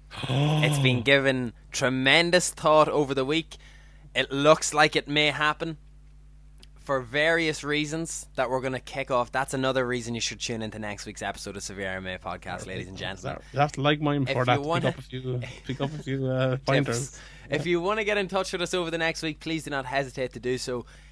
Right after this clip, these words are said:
Speaker 2: He is over at Twitter at Sean Sheehan B A, and over on Facebook at Sean Sheehan M M A. And Sean, if you would just open your Facebook page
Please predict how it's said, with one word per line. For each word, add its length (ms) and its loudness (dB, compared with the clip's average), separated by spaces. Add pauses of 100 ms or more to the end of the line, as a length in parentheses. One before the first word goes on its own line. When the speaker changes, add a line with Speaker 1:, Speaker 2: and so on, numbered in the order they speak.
(220)
Speaker 2:
He 500 0
is 220 -4
over 220 -2
at 100 -4
Twitter 340 2
at 260 2
Sean 320 0
Sheehan 340 -4
B 720 -2
A, 180 0 (260)
and 120 0
over 260 2
on 80 2
Facebook 640 -2
at 100 -8
Sean 360 -2
Sheehan 300 -6
M 140 -4
M 120 -4
A. 240 0 (320)
And 80 -10
Sean, 200 0
if 140 -4
you 140 -4
would 120 -4
just 460 -2
open 300 0
your 140 0
Facebook 640 -4
page 520 -6